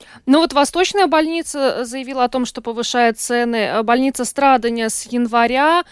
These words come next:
Э, если мы посмотрим в целом по стране, больницы региональные, как там обстоит ситуация, есть ли у них подобные планы тоже повышать, э, цены на медицинские услуги?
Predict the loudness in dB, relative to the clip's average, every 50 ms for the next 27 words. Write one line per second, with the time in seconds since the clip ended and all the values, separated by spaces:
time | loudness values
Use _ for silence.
0 | -16 -20 -20 _ _ _ -14 -12 -10 -10 -8 -8 -8 -6 -2 0 0 2 2 0
1 | 0 0 0 0 0 0 -2 -2 0 0 2 2 2 0 -2 -6 -8 -4 -2 0
2 | 0 0 0 -2 -2 0 0 2 2 0 0 0 0 0 0 0 -2 -4 -4 -6
3 | -8 -6 -4 -2 -2 -2 -4 -4 0 2 2 4 4 2 0 0 0 0 0 0
4 | -2 0 0 0 0 0 2 0 0 0 2 2 2 4 4 2 0 -4 -4 -6
5 | -6 -6 -2 0 0 0 0 0 -6 -6 -8 -8 -8 -6 -6 -4 -4 -4 -4 -4
6 | -4 -4 -2 0 -2 -2 -2 -2 -4 -4 -2 0 2 2 4 2 0 0 -2 -2
7 | -2 -2 -4 -8 -10 -8 -8 -8 -6 -2 0 0 0 0 -2 -4 -6 -4 -4 -4
8 | -4 -4 -2 -2 0 0 0 0 -2 -2 -2 -2 -2 -2 -4 -6 -6 -4 -4 -6
9 | -4 -6 -6 -8 -8 -6 -6 -6 -6 -6 -10 -16